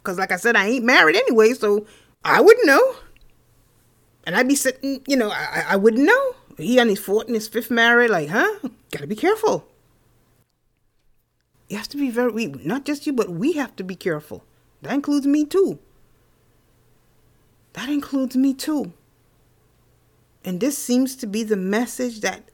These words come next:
is really going forth out there that a lot of evangelists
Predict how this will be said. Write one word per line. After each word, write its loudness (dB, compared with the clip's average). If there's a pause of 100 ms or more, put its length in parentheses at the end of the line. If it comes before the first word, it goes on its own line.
is -14
really -6 (100)
going -2
forth -6 (100)
out -14 (120)
there -4 (380)
that -6
a -2
lot 0
of -4
evangelists -4